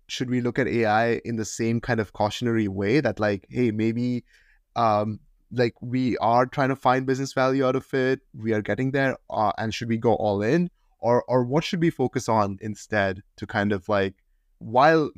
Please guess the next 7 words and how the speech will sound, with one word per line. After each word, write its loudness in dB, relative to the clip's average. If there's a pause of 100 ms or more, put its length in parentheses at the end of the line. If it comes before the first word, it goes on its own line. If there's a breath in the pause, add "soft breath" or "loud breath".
taking 2
advantage 0
of 0
this -10
technology, -2
still -2
be, -6